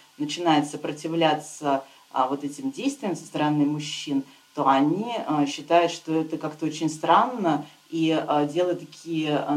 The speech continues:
на мой взгляд, странные выводы, что же теперь мы даже не можем флиртовать с женщиной. Конечно, вы можете флиртовать, если она согласна, а если не согласна, то не можете.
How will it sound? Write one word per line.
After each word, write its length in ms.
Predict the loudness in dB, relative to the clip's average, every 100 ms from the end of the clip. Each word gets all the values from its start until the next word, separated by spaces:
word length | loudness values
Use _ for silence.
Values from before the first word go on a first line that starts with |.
| 0 -2
на 100 | 0
мой 160 | 0 -2
взгляд, 220 | -4 -4
странные 540 | 4 6 6 4 2
выводы, 440 | 0 -2 -2 -4 -4
что 180 | -2
же 120 | -4 -6
теперь 360 | -10 -4 -2
мы 120 | -2
даже 340 | 0 -2 -2 -2
не 100 | 0
можем 480 | 0 -2 -2 -4 -6 _ -2
флиртовать 540 | -2 4 4 6 2
с 40 | 0
женщиной. 760 | 2 2 2 0 2 2 0 -10 _ _
Конечно, 340 | 0 2 6 6
вы 80 | 6
можете 540 | 8 6 6 4 -2
флиртовать, 640 | -2 -2 2 4 4 4 0
если 220 | 0 2
она 340 | 4 4 0 -4 -4
согласна, 760 | 4 4 6 4 4 0 -12 -14 -6
а 120 | 0
если 220 | 0 0 -2
не 100 | 0
согласна, 600 | 0 4 4 4 0 -4
то 120 | -2
не 120 | -2
можете. 540 | 0 -2 -4 -6 -18